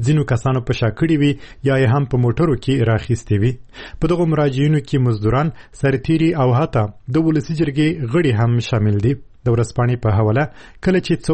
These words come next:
اونۍ مخکې روغتیا وزارت د لومړي وار لپاره د حکیم الکوزي د کلینیک د تړلو هڅه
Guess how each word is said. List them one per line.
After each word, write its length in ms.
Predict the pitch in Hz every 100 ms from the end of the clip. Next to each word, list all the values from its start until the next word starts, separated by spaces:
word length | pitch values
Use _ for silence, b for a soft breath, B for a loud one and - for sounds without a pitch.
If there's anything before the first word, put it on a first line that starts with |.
| 156
اونۍ 180 | 143 143 151
مخکې 260 | - 110 110 - 113
روغتیا 320 | - - 117
وزارت 360 | 117 104 123 156 - B B 139
د 120 | 165 143
لومړي 280 | 143 143 156
وار 180 | 151 156 120
لپاره 280 | - 107 107 - - - - - 120
د 120 | 127 117
حکیم 300 | 113 135 120
الکوزي 420 | 117 - 113 120 117
د 80 | -
کلینیک 320 | 110 117 120 120
د 100 | 113
تړلو 260 | 113 117 113 131
هڅه 200 | -